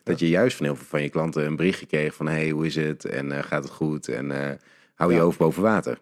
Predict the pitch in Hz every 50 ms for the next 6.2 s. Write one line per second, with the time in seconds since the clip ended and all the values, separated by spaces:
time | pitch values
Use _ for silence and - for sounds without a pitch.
0 | _ _ _ - 143 107 87 101 131 135 - - _ _ - 92 90 90 85 82
1 | 87 95 - - 85 87 95 101 98 98 92 87 92 95 117 113 - - 95 95
2 | 85 87 85 82 87 85 82 82 82 - - 98 98 98 95 - 85 82 80 76
3 | 73 80 80 80 78 78 78 76 76 76 71 _ 92 92 85 - 85 78 78 80
4 | - 78 73 - 87 85 - - 82 80 78 76 76 73 - 80 80 80 - 87
5 | 85 85 85 82 80 76 82 87 87 82 78 78 - 87 87 87 78 - 95 95
6 | 101 113 151